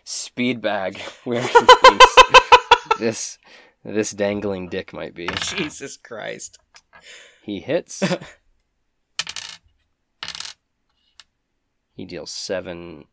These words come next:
Speaker 1: eight. He deals eight points of damage. As he smacks this thing, it cries out in pain, and it is your turn, Bradley.
Speaker 2: I'm going to,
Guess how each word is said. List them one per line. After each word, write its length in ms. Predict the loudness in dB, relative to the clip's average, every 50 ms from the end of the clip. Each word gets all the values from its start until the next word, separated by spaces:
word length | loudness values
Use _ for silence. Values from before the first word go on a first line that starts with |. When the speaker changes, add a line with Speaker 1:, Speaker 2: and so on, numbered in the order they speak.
| _ _
Speaker 1:
eight. 360 | -6 -4 -4 -4 -6 -10 -18 -20
He 60 | -18 -14
deals 260 | -14 -14 -14 -14 -16 -12
eight 240 | -8 -8 -8 -8 -10
points 300 | -14 -18 -16 -16 -16 -18
of 80 | -18 -18
damage. 520 | -18 -18 -18 -18 -16 -16 -16 -16 -18 -20 -20 _ _ _ _ _ _ _ _ _ _ _ _ _ _ _
As 100 | -20 -18
he 100 | -14 -14
smacks 360 | -12 -10 -8 -10 -10 -10 -12
this 80 | -14 -16
thing, 180 | -16 -14 -12 -12
it 100 | -12 -14
cries 380 | -8 -6 -4 -4 -2 -4 -4 -4
out 160 | -6 -6 -8
in 80 | -12
pain, 400 | -14 -12 -10 -10 -10 -12 -14 -16 -18 _
and 100 | -14 -12
it 80 | -12 -12
is 140 | -12 -12 -12
your 140 | -14 -14 -14
turn, 260 | -16 -18 -20 -20 -18
Bradley. 380 | -16 -16 -16 -16 -18 -20 -20 _ _ _ _ _ _ _ _ _ _ _ _ _ _ _ -8
Speaker 2:
I'm 340 | -4 -2 -2 -2 -2 -6
going 280 | -6 -6 -6 -6 -6 -8 -10 -12 -12
to, 380 | -10 -10 -8 -8 -10 -12 -14